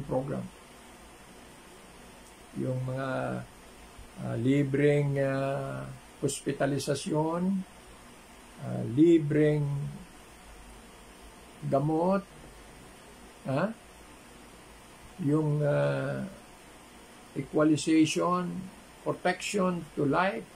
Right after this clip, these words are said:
and property. Doon mismo sa sentro ng democracy. Oh. Sapagkat si Kanene, hindi naman leftist eh.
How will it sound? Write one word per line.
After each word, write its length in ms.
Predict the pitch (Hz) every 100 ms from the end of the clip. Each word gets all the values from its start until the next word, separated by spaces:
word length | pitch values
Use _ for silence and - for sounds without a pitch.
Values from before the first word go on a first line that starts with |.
| -
and 160 | 147
property. 800 | 143 160 170 202 185 - 208 190 180 - - - - - - - - - - - - - - - - - -
Doon 320 | 202 285 285
mismo 400 | 285 - 269 262
sa 160 | 240 202
sentro 480 | 220 214 202 185
ng 320 | 185 175 165 151
democracy. 600 | 147 185 - 143 - - - - - - - - - - - - - - - - - 123
Oh. 240 | 113 120 123 - - - - - - -
Sapagkat 560 | - 196 220 214 254 -
si 160 | 247 254
Kanene, 640 | 233 226 226 226 226 214
hindi 400 | 190 196 190 202
naman 320 | 190 196 190
leftist 560 | 175 180 - 185 -
eh. 120 | 123